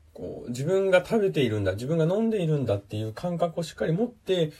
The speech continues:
あ、その余裕を持って、まあ、そういう飲食っていうのを行うっていうのが、私にとってのいい当たり前であるなと、今現時点では思ってます。まあ、これから先またアップデートをしていきたいと思います。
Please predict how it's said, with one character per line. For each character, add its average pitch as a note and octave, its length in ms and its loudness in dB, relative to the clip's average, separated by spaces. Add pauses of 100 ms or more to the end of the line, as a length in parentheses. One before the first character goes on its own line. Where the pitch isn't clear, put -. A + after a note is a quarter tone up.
(160)
あ、 D#3 40 -8
そ D#3+ 100 -4
の C#3+ 80 0
余 C#3 180 0
裕 E3+ 60 -2
を F3 40 -2
持 F#3+ 120 0
っ F3+ 60 -10
て、 - 380 -2
ま A2 120 -8
あ、 - 20 -6
そ G2+ 140 -6
う - 20 -2
い G2+ 100 -2
う - 60 -6
飲 B2 180 0
食 G2 280 -4
っ F#2+ 40 -6
て - 140 -12
い F#3 40 -6
う - 20 -4
の E3+ 100 2
を C3 60 -2
行 B2+ 100 -2
う A#2 200 2
っ - 40 -6
て A2 100 -10
い G#2 40 -4
う - 20 -4
の C#3 60 -2
が、 D3+ 220 2 (320)
私 A2 300 -2
に G2+ 80 -2
と D3+ 100 0
っ D3+ 40 -12
て - 80 -2
の A#2 260 0 (440)
い C3 140 2
い A2+ 60 -4
当 A#2 120 -2
た A#2+ 100 0
り A2 80 0
前 G#2 220 0
で A2+ 80 2
あ A#2 60 4
る A2+ 60 0
な C#3+ 120 2
と、 A#2 140 -4 (120)
今 F#3+ 200 4
現 G#3+ 200 2
時 F3+ 120 -6
点 F3+ 140 -4
で F3+ 60 2
は C3+ 60 6
思 A2 140 0
っ G2 40 -6
て - 100 -10
ま E2+ 140 -6
す。 - 240 -16
ま - 80 -4
あ、 B2+ 40 -8
こ C#3 100 2
れ C3 60 2
か D3 100 6
ら C3+ 80 4
先 B2+ 200 0
ま A#2 140 0
た A#2+ 240 0
ア A2+ 40 0
ッ - 20 -
プ - 180 -8
デ A#2 80 0
ー G#2 40 0
ト F#2+ 100 -8
を F#2 40 -2
し F#2 60 -10
て G#2 80 -6
い F#2+ 80 -4
き - 60 -14
た G#2+ 100 -2
い F#2+ 60 -4
と F#2 80 -8
思 F#2 100 -6
い F2 60 -6
ま F#2 120 -6
す。 - 160 -14